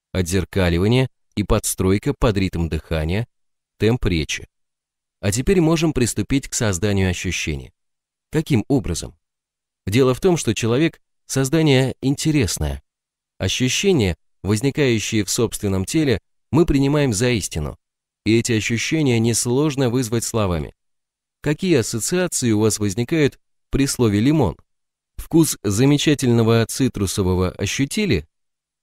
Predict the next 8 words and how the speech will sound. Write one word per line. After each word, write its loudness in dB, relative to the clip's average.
А 0
это -2
всего 2
лишь 0
слова. -2
Между 0
прочим, 2
слова – -2